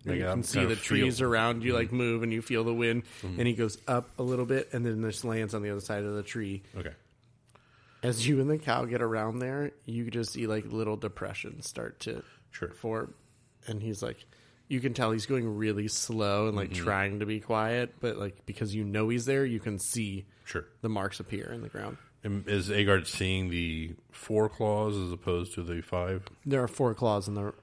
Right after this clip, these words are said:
Speaker 2: um, left front.
Speaker 1: Right. Okay. So get back to the barn, put the other cow. I, I, at any point, am I able to see Brilla as we're approaching this, the, the <clears throat> property in general?
Speaker 2: Um, so you guys are approaching from the back side of the barn,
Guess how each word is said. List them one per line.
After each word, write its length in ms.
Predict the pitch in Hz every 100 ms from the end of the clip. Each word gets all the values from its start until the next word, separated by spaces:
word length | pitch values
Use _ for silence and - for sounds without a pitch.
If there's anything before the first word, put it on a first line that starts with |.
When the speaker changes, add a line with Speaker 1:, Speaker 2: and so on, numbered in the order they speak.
| -
Speaker 2:
um, 380 | 113 101 101 - -
left 200 | 110 95
front. 220 | - - - _ _ _ -
Speaker 1:
Right. 220 | 113 95 - _
Okay. 180 | 123 107 82 - - - - - - - - -
So 380 | 131 127 123
get 140 | 123 131
back 200 | 139 127
to 60 |
the 60 | 131
barn, 560 | 117 113 113 110 110 104
put 180 | -
the 100 | 107
other 100 | 104
cow. 560 | 107 - 104 104 104 98 - -
I, 60 |
I, 120 | 110 104 113 87 -
at 240 | 127 127 135
any 300 | 135 147 151
point, 280 | 156 147
am 100 | 123
I 100 | 113
able 220 | 113 113 101
to 60 |
see 160 | - 110
Brilla 440 | 85 101 107 113 - _ _ _ - - - _
as 120 | 101 95
we're 140 | 101
approaching 680 | 98 - 101 - 104 104 101
this, 180 | 95 -
the, 100 | 92
the 200 | 82 95 87 95
<clears throat> 40 |
property 340 | - 104 98 95
in 80 |
general? 320 | 90 98 104 101 -
Speaker 2:
Um, 180 | 180 165
so 120 | -
you 80 | 180
guys 220 | 196 214
are 160 | 147 117
approaching 500 | 110 127 - 127 127
from 140 | 117
the 60 | 117
back 240 | 95 104 -
side 200 | 120 123
of 80 | 131
the 40 |
barn, 300 | 127 139 156